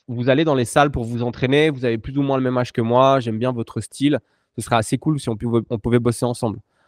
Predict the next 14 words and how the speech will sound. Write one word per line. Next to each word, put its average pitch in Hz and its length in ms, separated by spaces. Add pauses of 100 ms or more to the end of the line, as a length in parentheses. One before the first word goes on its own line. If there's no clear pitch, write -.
(120)
Alors 139 340
que 139 300 (500)
les 120 240
gens 151 240
que, 147 240
avec 127 240
qui 156 80
j'avais 135 220
travaillé 135 340
pour 139 100
la 117 120
première 143 360
identité 135 360
visuelle, 127 560